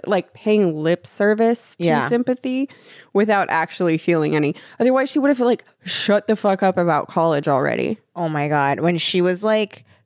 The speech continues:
Speaker 2: trying to hook her up with that rando guy that worked at the
Speaker 1: What?
Speaker 2: library? Was it? Where was that?
Speaker 1: Library.
Speaker 2: Yeah. I was like,
Speaker 1: It had been
Speaker 2: "Girl,
Speaker 1: six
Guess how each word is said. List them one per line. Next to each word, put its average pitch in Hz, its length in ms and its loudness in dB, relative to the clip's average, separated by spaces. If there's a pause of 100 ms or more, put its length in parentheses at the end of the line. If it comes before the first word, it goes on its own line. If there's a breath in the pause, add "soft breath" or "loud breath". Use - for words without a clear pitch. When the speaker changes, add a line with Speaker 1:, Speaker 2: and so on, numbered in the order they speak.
Speaker 2:
trying 180 680 -2
to 240 300 -6
hook 185 240 -2
her 190 220 0
up 151 240 0
with 180 160 -2
that 165 200 0
rando 165 480 0
guy 156 280 0
that 160 200 0
worked 160 220 -2
at 185 140 -2
the 151 420 2
Speaker 1:
What? 165 220 -2 (140)
Speaker 2:
library? 214 440 0 (640)
Was 294 240 0
it? 571 240 2
Where 320 260 0
was 539 220 2
that? - 260 0 (260)
Speaker 1:
Library. 190 1080 0
Speaker 2:
Yeah. 190 380 0 (540)
I 190 160 0
was 262 160 0
like, 294 160 2
Speaker 1:
It 381 120 2
had 427 60 -18
been 440 140 2
Speaker 2:
"Girl, 202 300 2
Speaker 1:
six 160 400 0